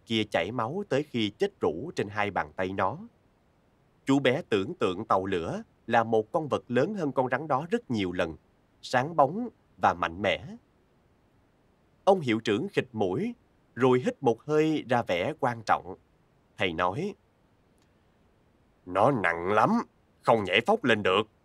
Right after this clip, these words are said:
nó làm toàn bằng sắt." Đúng rồi, vậy thì nặng kinh khủng. P K hiểu ra, tàu lửa không thể nhảy bật lên khỏi mặt đất,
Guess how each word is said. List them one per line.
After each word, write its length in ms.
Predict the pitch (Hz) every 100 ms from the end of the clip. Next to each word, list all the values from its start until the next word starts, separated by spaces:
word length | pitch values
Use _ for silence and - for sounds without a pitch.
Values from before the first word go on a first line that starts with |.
| _ _
nó 180 | 113 151
làm 240 | 101 87
toàn 320 | 85 101 110
bằng 160 | 98 95
sắt." 220 | - 202 - _ _ _ _ _ _ _ _ _ _ _ _ _ -
Đúng 280 | 123 180 175
rồi, 220 | 104 87 - _ _ _ -
vậy 200 | 107 117
thì 80 | 127
nặng 240 | 107 95
kinh 200 | 110 180
khủng. 380 | 165 104 87 196 - _ _ _ _ _
P 40 | - 110
K 40 | 113 98
hiểu 260 | 92 95 98
ra, 240 | 143 123 123 _ _ _ _ _ _ _ -
tàu 180 | 120 117
lửa 360 | 110 104 226 -
không 180 | 190
thể 120 | 151 127
nhảy 240 | 107 170
bật 220 | 147 -
lên 160 | 151 156
khỏi 200 | - 123
mặt 160 | 113 -
đất, 180 | 190